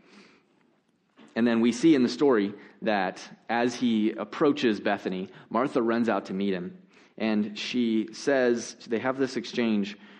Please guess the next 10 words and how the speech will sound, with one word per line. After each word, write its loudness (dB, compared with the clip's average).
where 2
she -8
says 0
to -2
him -4
with -2
full 0
conviction -2
that 2
if -4